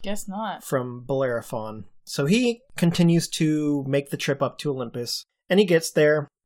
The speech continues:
Speaker 2: and Zeus welcomes him in and gives him a place to sleep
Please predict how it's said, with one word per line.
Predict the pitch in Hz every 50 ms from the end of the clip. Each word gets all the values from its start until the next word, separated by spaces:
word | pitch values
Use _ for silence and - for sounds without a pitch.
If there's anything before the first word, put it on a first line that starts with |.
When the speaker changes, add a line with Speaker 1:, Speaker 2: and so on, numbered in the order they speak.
| _ _ _ _
Speaker 2:
and | - 143 147 147 143 147 143 143 139 139 135 135 131 - - - _ _ _ - - - 156 127
Zeus | 123 139 151 165 170 - - - - - -
welcomes | 156 135 139 135 - 170 156 143 -
him | 151 143
in | 143 143 143 143 151 151 - _ _ _ - -
and | 131 123 120 127 123 -
gives | 143 131 -
him | 151 143
a | 131
place | - - 151 143 139 -
to | - -
sleep | - - - 139 139 143 -